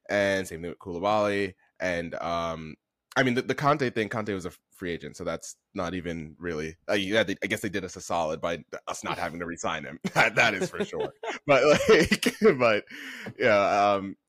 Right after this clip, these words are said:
Speaker 1: I, I just, I, I, I think that a lot of people are, you know, kind of like, oh, uh, posing the question. You know, you're posing the question without, like,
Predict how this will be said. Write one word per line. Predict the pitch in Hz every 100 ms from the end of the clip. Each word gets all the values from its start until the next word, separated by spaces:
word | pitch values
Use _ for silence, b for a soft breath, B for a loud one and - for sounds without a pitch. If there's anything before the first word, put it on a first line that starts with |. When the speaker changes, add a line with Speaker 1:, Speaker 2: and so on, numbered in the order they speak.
| _
Speaker 1:
I, | 135
I | 135
just, | 135 143 143 - - - _ _ _ _ _
I, | 92 110 113 -
I, | 76 107 101 -
I | 104
think | - 104 92
that | 104 92 - _ _ _ _ _ _ _ _ _ _ _ _
a | 123
lot | 123 120 123
of | 127
people | 131 117 120 117 113
are, | 107 104 95 - _
you | 104
know, | 107 95 92 95 _ _ _ _
kind | 110 98
of | 98
like, | 95
oh, | 90 101 104 87 64 _ _ 101
uh, | 92
posing | - 127 127 131
the | 135
question. | 127 160 - 90 78 85
You | 82
know, | 101 90 101
you're | 110
posing | - 135 123 113
the |
question | 127 135 - 131 123
without, | 120 110 107
like, | 104 101 -